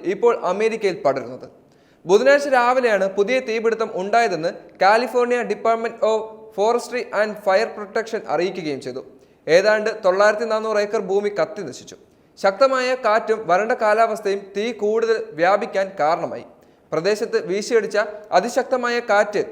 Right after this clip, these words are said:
ഇത് കൂടുതൽ പടരുമെന്ന ആശങ്കയിലേക്കും കാരണമാക്കിയിട്ടുണ്ട്. ലോസ് ആഞ്ചലസിന് ഏകദേശം അമ്പത്താറ് കിലോമീറ്റർ വടക്ക് സാന്താ ക്ലാരിറ്റ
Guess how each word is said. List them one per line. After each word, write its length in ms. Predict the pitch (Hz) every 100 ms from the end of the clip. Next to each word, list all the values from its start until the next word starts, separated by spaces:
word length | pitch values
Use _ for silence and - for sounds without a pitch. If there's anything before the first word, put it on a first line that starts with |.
| - -
ഇത് 180 | 180 214
കൂടുതൽ 420 | 214 202 214 233 233
പടരുമെന്ന 440 | 196 214 220 220 - 180
ആശങ്കയിലേക്കും 680 | 202 233 220 196 214 226 -
കാരണമാക്കിയിട്ടുണ്ട്. 960 | 170 180 180 147 131 123 127 135 - _ _ _ 170
ലോസ് 280 | 233 254
ആഞ്ചലസിന് 440 | 277 262 262 269 254 202
ഏകദേശം 460 | 226 233 226 214 214 - -
അമ്പത്താറ് 440 | 180 226 240 247 247
കിലോമീറ്റർ 420 | 233 233 233 226 233 185
വടക്ക് 420 | 185 202 196 214 - - -
സാന്താ 400 | 196 226 240 254 240
ക്ലാരിറ്റ 360 | 233 233 226